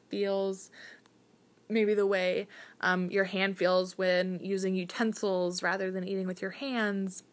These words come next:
Just kind of being there in the moment, um, eating your food and taking the times and noticing maybe the way that you feel differently if you're doing this around a mealtime. Um,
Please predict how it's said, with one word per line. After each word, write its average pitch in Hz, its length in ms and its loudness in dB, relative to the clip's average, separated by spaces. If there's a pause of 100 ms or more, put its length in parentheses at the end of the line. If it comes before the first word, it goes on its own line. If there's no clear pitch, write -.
(800)
Just 240 200 2
kind 330 140 4
of 285 180 0
being 226 320 4
there 214 180 4
in 196 140 0
the 196 60 0
moment, 185 600 0 (480)
um, 185 340 2
eating 220 380 0
your 214 140 -2
food 226 400 0
and 180 180 -4
taking 196 380 -4
the 190 80 0
times 180 720 -2 (440)
and 208 140 0
noticing 226 600 4
maybe 202 280 2
the 196 120 0
way 190 120 0
that 190 140 -2
you 196 140 -4
feel 180 560 2
differently 175 600 -4
if 185 140 -8
you're 185 100 -4
doing 175 260 -4
this 175 280 -2
around 180 400 -2
a 175 60 -4
mealtime. 185 760 -4 (400)
Um, 180 540 -6